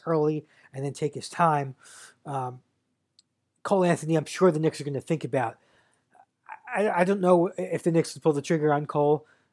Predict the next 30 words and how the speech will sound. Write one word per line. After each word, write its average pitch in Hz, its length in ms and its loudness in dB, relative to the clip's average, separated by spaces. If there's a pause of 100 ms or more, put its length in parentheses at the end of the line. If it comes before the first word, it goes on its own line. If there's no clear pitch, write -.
I'm 135 80 -10
sure 180 280 4
that 165 140 2
he 160 140 -4
has 151 180 -2
some 151 160 -4
support, 151 500 0 (440)
um, 143 160 -10
and 143 120 -8
he'd 156 140 -2
be 151 140 4
a, 135 100 0 (320)
maybe 160 240 -2
a 135 60 -4
fan 160 340 -2
favorite 165 340 -2
type - 280 -2
of 151 120 -6
guy, 156 300 2
obviously 139 380 -8
coming 156 280 -4
from 165 240 -4
New 160 120 -2
York 160 380 0
and, 131 260 -6 (320)
and 139 100 -8
a 127 60 -6
well-known 151 640 2
player. 151 480 0 (760)
Um, 131 380 -6